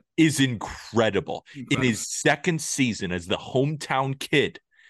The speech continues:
Speaker 1: if you are going to replace Freddie Freeman, you did the next best thing, and you barely gave up anything for him, Aram.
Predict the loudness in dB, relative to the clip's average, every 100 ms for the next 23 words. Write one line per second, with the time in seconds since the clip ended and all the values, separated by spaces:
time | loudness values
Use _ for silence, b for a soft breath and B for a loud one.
0 | b b 0 4 6 6 6 4 4 4
1 | 2 2 2 2 0 0 4 4 4 4
2 | 4 4 -2 -8 _ _ _ _ _ 2
3 | 4 4 4 4 2 2 0 -2 -6 -2
4 | 0 0 -2 0 0 0 -8 _ _ _
5 | _ _ -2 0 4 2 0 -4 2 4
6 | 4 2 0 2 2 2 2 0 -4 _
7 | -2 0 -2 -6 -8 -8 -2 0 0 -6
8 | -10 -10